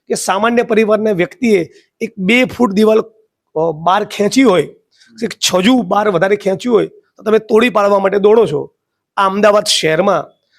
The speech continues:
અને આખા ગુજરાતમાં ભારતીય જનતા પાર્ટીના મોટા મોટા નેતાઓ, એમના, અ, મળતિયાઓ, એમના ચહીતા માણસો, એમના ચહીતા બિલ્ડરોના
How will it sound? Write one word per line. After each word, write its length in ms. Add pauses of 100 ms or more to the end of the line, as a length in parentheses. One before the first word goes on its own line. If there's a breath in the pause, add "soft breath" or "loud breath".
(180)
અને 100
આખા 200
ગુજરાતમાં 640
ભારતીય 360
જનતા 280
પાર્ટીના 340
મોટા 260
મોટા 200
નેતાઓ, 560 (420)
એમના, 220
અ, 420
મળતિયાઓ, 800 (260)
એમના 180
ચહીતા 420
માણસો, 460
એમના 160
ચહીતા 340
બિલ્ડરોના 540